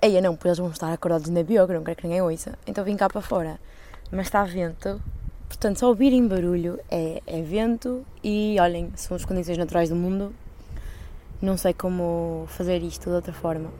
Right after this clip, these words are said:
É o que temos hoje. Eu estou aqui numas escadinhas ao pé da minha casa, me-, mesmo a pedir para ser violada ou assaltada, sabem? Tipo,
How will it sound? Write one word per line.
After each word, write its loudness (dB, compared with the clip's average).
É -6
o -6
que -14
temos -6
hoje. -8
Eu -4
estou 4
aqui -2
numas 2
escadinhas -2
ao -6
pé -8
da -8
minha -2
casa, -4
me-, 6
mesmo 8
a 6
pedir 2
para -4
ser 0
violada 4
ou 8
assaltada, 0
sabem? -8
Tipo, -10